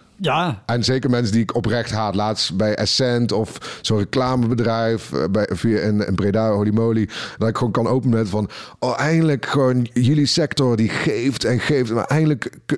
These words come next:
Speaker 2: kan ik iets terug aan ju-, oh, aan jullie nemen." Eh, of, eh, aan, oh, kut, ik zeg het helemaal verkeerd. "Eindelijk kan ik iets terug aan jullie geven", weet je wel. Gewoon, en dan het helemaal omdraaien. Gewoon over hoe gewoon ziek, hebz-, hebzuchtig en kut zo'n
Speaker 1: Ja,
Speaker 2: sector
Speaker 1: ja.
Speaker 2: is. En dat gewoon helemaal... Maar ja,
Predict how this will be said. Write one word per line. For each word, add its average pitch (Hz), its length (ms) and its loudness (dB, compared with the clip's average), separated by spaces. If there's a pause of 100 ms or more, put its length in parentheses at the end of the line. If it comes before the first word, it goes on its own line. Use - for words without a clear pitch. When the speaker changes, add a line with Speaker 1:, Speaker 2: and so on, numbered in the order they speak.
Speaker 2:
kan 135 180 2
ik 131 120 -2
iets 135 180 0
terug 143 240 0
aan 117 120 2
ju-, 131 240 2
oh, 120 220 0 (100)
aan 113 160 0
jullie 131 300 4
nemen." 127 400 2
Eh, 117 120 0
of, 107 140 -2
eh, 120 140 2
aan, 120 240 0
oh, 107 120 0
kut, 101 160 -2
ik 92 80 -4
zeg 120 120 0
het 104 100 0
helemaal 101 180 0
verkeerd. - 260 -4
"Eindelijk 143 340 -2
kan 139 120 2
ik 110 80 0
iets 156 160 0
terug 139 180 0
aan 120 120 0
jullie 131 320 2
geven", 113 460 0
weet 107 180 0
je 117 60 0
wel. 127 200 2
Gewoon, 117 300 0
en 113 160 0
dan 117 220 2 (240)
het 101 100 0
helemaal 131 220 0
omdraaien. 107 580 2
Gewoon 107 200 0
over 117 160 0
hoe 110 200 2
gewoon 113 280 2
ziek, 117 300 0
hebz-, 123 340 0
hebzuchtig 139 720 0
en 113 180 -2
kut 151 240 0
zo'n 135 160 0
Speaker 1:
Ja, 110 60 0
Speaker 2:
sector 139 400 0
Speaker 1:
ja. 139 60 4
Speaker 2:
is. 160 140 -2 (300)
En 117 80 -2
dat 120 160 0
gewoon 120 220 2
helemaal... 127 540 2
Maar 120 140 0
ja, 117 260 -2